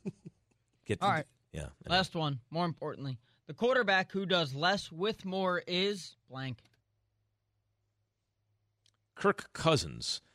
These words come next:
Speaker 1: I think Kirk Cousins, the difference between, like, people say Baker Mayfield, he does less with more, you know, than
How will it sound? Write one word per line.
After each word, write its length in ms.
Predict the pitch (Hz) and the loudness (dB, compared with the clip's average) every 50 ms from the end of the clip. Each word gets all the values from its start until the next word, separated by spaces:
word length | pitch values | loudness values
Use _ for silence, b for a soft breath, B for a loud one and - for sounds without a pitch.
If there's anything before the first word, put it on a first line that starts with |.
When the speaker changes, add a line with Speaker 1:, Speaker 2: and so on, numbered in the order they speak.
| _ _ _ _ | _ _ _ _
Speaker 1:
I 80 | - 113 | -6 0
think 260 | 104 190 202 185 - | 2 2 0 0 -2
Kirk 280 | - - 190 185 - - | -4 -2 -2 -2 -2 2
Cousins, 500 | - 170 175 165 127 131 123 123 110 98 | 4 6 6 6 6 4 2 0 0 0
the 80 | 117 120 | 0 4
difference 240 | 120 208 226 208 - | 4 4 4 4 2
between, 120 | 175 151 | 2 4
like, 180 | 143 135 127 - - 135 120 | 4 4 4 2 -2 -6 -2
people 180 | - 220 247 180 | 0 2 4 6
say 80 | 175 | 4
Baker 320 | 147 104 165 170 170 - 131 | 6 6 6 6 6 6 6
Mayfield, 400 | 123 127 135 - - 95 85 87 | 6 6 6 6 2 0 4 4
he 100 | 170 202 | 4 6
does 220 | 165 156 123 104 | 6 6 6 8
less 240 | 123 135 123 - - | 8 8 8 8 4
with 120 | 120 104 | 0 0
more, 340 | 101 117 113 110 104 104 104 b b b b b b - | 2 4 4 6 6 6 4 b b b b b b 4
you 100 | 127 127 | 6 8
know, 160 | 123 117 110 | 10 10 10
than 320 | 101 120 107 104 110 117 | 10 8 8 6 4 -2